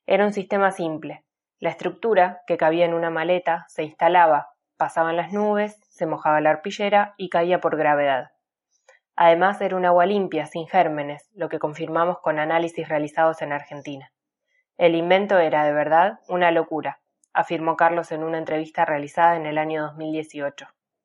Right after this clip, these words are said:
En el año dos mil catorce,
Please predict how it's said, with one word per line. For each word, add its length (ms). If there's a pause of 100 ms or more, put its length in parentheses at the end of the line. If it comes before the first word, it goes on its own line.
(840)
En 120
el 120
año 240
dos 100
mil 140
catorce, 720